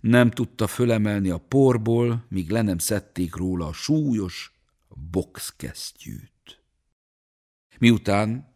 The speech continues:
az emelt fővel álló kakast győztesnek nyilvánította Brekkegi Berci, beintette a színpadra az énekes madarak kamarakórusát.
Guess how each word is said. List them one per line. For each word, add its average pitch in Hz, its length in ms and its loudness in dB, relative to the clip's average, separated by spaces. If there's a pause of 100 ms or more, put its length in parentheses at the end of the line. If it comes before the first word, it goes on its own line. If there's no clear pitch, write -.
az - 200 -10
emelt 101 360 0
fővel 82 340 -4
álló 71 320 -8
kakast - 640 -8
győztesnek 90 760 -2
nyilvánította 123 800 -2
Brekkegi 127 500 -4
Berci, 135 560 -2 (760)
beintette 156 600 4
a 87 60 -2
színpadra 117 920 0
az - 260 -10
énekes 147 720 -2
madarak 92 520 -2 (200)
kamarakórusát. 78 1400 -6